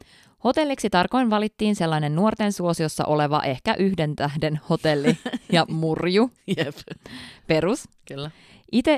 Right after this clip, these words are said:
Speaker 1: ei tarvittu oppaan palveluita sillä viikolla, kun ryypättiin ja rällättiin,
Speaker 2: <laughs>
Speaker 1: mutta tapasin meidän oppaan hotellilla, kun hän joutui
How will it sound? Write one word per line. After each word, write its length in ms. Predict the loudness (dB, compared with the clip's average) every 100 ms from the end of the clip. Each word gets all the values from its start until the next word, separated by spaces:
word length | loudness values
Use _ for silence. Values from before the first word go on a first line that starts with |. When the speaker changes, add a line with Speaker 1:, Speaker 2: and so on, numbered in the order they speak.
| 2
Speaker 1:
ei 160 | 0
tarvittu 400 | 2 2 0 0 2
oppaan 360 | 2 2 2 2
palveluita 480 | 0 2 0 0
sillä 280 | 0 0 0
viikolla, 380 | 0 0 0 0
kun 160 | 0 2
ryypättiin 560 | 4 4 0 -2 -2
ja 100 | 0
rällättiin, 840 | 4 4 4 0 0 2 4 2 0 -6 -12
Speaker 2:
<laughs> 220 | -16 -4
Speaker 1:
mutta 340 | 0 2 2 0
tapasin 400 | 2 2 2 2
meidän 280 | 2 0 0
oppaan 420 | 0 0 -2 -2
hotellilla, 560 | 0 0 0 -2 -2 -4
kun 180 | -4 -2
hän 140 | -2
joutui 600 | 2 2 0 0 -2